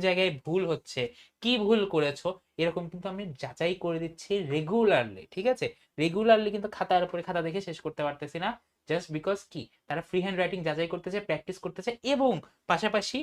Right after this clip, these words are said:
রিটেনের ক্লাস করতে চায় বাংলার জন্য এবং ইংলিশের জন্য। ঢাকা ইউনিভার্সিটির ক্ষয়নিটে কি ধরনের রিটেন আসে,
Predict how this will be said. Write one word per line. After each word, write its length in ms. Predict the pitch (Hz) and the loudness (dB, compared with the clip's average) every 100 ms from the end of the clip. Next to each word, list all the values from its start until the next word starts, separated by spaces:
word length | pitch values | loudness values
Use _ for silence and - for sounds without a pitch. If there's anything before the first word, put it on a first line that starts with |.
| 311 _ - | -6 _ -6
রিটেনের 340 | 156 185 226 233 | -4 -2 -4 0
ক্লাস 200 | 160 160 - | 2 2 0
করতে 160 | 160 147 | -4 -2
চায় 120 | 139 123 | -2 0
বাংলার 280 | 139 156 151 151 | 0 2 0 0
জন্য 180 | 160 220 233 | -2 -2 -2
এবং 100 | 156 147 | -4 -6
ইংলিশের 260 | 151 - 165 | -8 -8 -8
জন্য। 120 | 165 131 | -6 -8
ঢাকা 160 | 127 170 | -6 -6
ইউনিভার্সিটির 500 | 170 170 - 202 220 - | -6 -6 -6 -6 -6 0
ক্ষয়নিটে 340 | 208 208 196 - - _ | 0 0 -4 -6 -14 _
কি 100 | 240 226 | 0 2
ধরনের 360 | 196 226 226 233 208 | 2 0 2 2 0
রিটেন 220 | 214 196 | -2 -2
আসে, 140 | 175 | -2